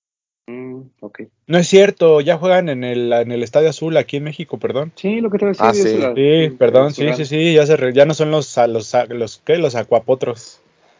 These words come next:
Speaker 3: Estaban
Speaker 1: Bueno.
Speaker 3: jugando la final el día del
Speaker 2: Del
Speaker 3: Sneaker and
Speaker 2: fi-,
Speaker 3: Trucks,
Speaker 2: del,
Speaker 3: ¿no?
Speaker 2: ajá, les tocaba jugar final, creo, de la Liga de Ascenso.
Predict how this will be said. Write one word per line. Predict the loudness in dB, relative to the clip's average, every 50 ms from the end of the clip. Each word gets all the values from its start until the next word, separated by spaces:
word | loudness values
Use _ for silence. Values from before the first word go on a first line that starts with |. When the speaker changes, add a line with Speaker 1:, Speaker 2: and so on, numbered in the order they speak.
| _ -10
Speaker 3:
Estaban | -6 -2 0 0 0 0
Speaker 1:
Bueno. | -4 -4
Speaker 3:
jugando | -6 -4 -4 -4 -4
la | -4 -4
final | -6 -6 -10 -8 -6 -4 -4
el | -6 -4
día | -4 -4 -2
del | -2 -2 -4 -4 -6 -8 -10 -10 -10 -10 -10 -12 -12 -12 -14 -14 -14 -14 -14 -14 -16 -16 -16 -16 -16 -16 -18 -18 -20 -20 -20 _ _ _ _ _ -10
Speaker 2:
Del | -2
Speaker 3:
Sneaker | 0 2 2 2 2
and | 2
Speaker 2:
fi-, | 2 4
Speaker 3:
Trucks, | 6 6 6 6 6
Speaker 2:
del, | 4 2 -2
Speaker 3:
¿no? | -4 -6
Speaker 2:
ajá, | -4 -2 0 2 2 4 2 2 2
les | 0 -2 -4
tocaba | -4 0 2 2 2 2
jugar | 2 0 0 0
final, | 0 -4 -6 -4 -6 -6 -4
creo, | -2 0 0 2
de | 0 0
la | -2 -4 -4
Liga | -6 -6 -4 -4 -4
de | -4
Ascenso. | -6 -10 -14 -18 -18 -20 -20